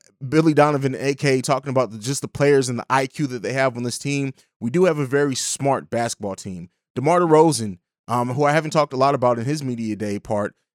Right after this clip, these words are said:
just coming in and saying, like, he feels he's the best version of himself now because of his, the, the intelligence he has as a veteran now,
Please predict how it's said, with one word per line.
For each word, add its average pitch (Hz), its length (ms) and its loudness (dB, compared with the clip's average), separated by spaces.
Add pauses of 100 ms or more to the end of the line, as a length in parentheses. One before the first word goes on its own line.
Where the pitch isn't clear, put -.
(120)
just - 280 0
coming 170 300 2
in 160 180 0
and 131 100 -2
saying, 143 320 0
like, 120 200 2 (180)
he 170 120 2
feels 160 360 0
he's 147 220 -4
the 113 100 -6
best 131 520 0
version 139 340 2
of 123 120 -2
himself 120 380 -4
now 156 260 -2
because 113 300 -6
of 120 120 -4 (260)
his, 127 260 -2 (100)
the, 123 220 -2 (140)
the 143 120 -2
intelligence 160 600 -2
he 156 100 -4
has 143 300 2
as 135 260 -2
a 131 60 -2
veteran 131 420 0
now, 139 340 2